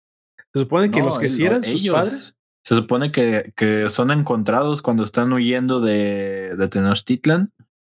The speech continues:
Speaker 2: y los rescata, mm, el, pues, el que es su padre para después venderlos al, al otro señor.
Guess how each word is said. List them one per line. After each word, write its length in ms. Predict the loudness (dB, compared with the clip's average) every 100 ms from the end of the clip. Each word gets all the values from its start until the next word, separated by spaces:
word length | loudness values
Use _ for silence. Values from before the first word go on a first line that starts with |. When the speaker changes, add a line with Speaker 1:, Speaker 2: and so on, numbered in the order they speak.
| -10
Speaker 2:
y 520 | -8 -2 0 0 0
los 220 | 0 0 0
rescata, 1120 | -2 -2 -4 0 0 0 0 0 0 0 0
mm, 340 | -2 -4 -4 -6 _ _ _ _ -4
el, 500 | 0 2 2 0 -4 -4
pues, 160 | -4
el 80 | -4 -2
que 120 | -2
es 60 |
su 120 | -2 -2
padre 460 | 0 0 0 -4 -4
para 180 | -2 0
después 300 | 0 0 0
venderlos 540 | 0 0 0 -2 0
al, 300 | 0 0 0 0
al 140 | 0
otro 240 | 0 0 -2
señor. 460 | 0 0 0 -4